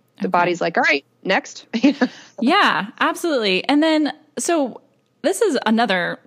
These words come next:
Speaker 2: question I'm curious about. I don't think we had this as a listener question, but I'm gonna interject it. But I had, in my experience, and I, we've heard this from other listeners as well, um, a very tough time hormonally after weaning.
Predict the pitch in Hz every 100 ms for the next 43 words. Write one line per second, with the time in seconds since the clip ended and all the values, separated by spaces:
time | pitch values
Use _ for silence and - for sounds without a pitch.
0 | - - 196 - 170 175 160 170 175 160
1 | - 240 277 269 220 202 180 170 180 180
2 | - - - - - - - 196 196 196
3 | 156 - 165 165 - - - - - 214
4 | - - _ _ 247 277 392 370 320 247
5 | 214 - 208 185 208 151 - 165 170 180
6 | - 175 190 - 208 190 208 196 196 185
7 | 180 180 175 190 190 185 185 180 190 175
8 | 180 - - - - - 220 196 185 175
9 | - - 214 180 214 208 233 226 220 208
10 | - 196 180 185 190 180 180 185 185 185
11 | 175 - _ 170 190 - 220 214 185 156
12 | 151 226